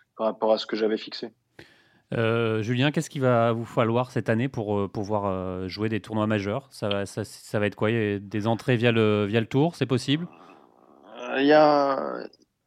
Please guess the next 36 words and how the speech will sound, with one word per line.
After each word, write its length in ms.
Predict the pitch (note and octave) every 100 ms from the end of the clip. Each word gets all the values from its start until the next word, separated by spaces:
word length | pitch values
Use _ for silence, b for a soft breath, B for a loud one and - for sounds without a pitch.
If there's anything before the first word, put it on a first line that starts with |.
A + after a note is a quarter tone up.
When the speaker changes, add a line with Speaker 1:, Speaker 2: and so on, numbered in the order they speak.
| _ _ _ _ _ _
Speaker 1:
je 100 | - -
crois, 100 | E3+
il 40 |
y 40 | D#3+
a, 60 | - - _ -
je 100 | -
crois 180 | E3+
déjà 260 | E3 D3+ F#3+
pour 120 | F3
le 60 | C3+
British 300 | C#3+ - -
Open, 340 | C#3+ E3+ E3+
on 140 | C#3+ B2
a, 300 | A#2+ A#2+ - _ _ _ _ _ _ _
à 80 | B2+
une 100 | B2+
certaine 540 | - C#3+ - D3+ C#3
date, 420 | C#3 D3 C#3+ -
il 40 | A#2+
y 20 |
a 60 | A2+
un, 360 | A2+ A2 A2 - _ _ _ _ _ -
par 140 | A#2
rapport 260 | A#2 C3+ B2
au 80 |
classement 500 | A#2+ C3 A#2+ - C3+
du 240 | B2+ A#2+ A2+
D 140 | A2+
P 140 | A2+ B2
World 280 | A#2+ A#2
Tour, 200 | A2 C3
on, 320 | A#2+ G#2+ G#2 G#2
on 180 | G#2+ A2
a 80 |
des 200 | G#2+ G#2+
entrées. 380 | A2 G#2+ - C3